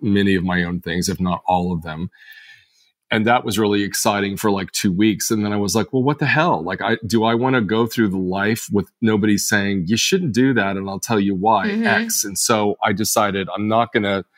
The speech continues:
Speaker 1: I'm not, I'm not gonna be that guy,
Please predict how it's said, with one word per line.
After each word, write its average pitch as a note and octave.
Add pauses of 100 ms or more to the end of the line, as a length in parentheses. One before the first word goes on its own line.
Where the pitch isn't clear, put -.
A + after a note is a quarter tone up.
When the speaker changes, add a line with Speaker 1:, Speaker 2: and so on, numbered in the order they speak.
(260)
Speaker 1:
I'm A2
not, B2 (540)
I'm A2
not B2
gonna A#2
be G2
that F2
guy, D#2